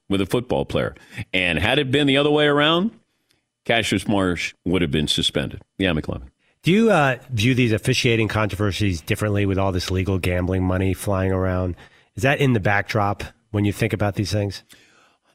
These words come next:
Speaker 1: Not, not necessarily. Like, I didn't, I didn't immediately think that,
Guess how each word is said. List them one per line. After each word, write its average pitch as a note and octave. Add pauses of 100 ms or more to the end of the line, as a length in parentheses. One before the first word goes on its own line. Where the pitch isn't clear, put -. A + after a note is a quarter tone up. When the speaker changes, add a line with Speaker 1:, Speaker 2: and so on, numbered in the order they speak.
Speaker 1:
Not, A3
not B3+
necessarily. G#2+ (280)
Like, A#2+
I D#3+
didn't, E3
I C3
didn't D#3+
immediately C#3
think D3
that, D3+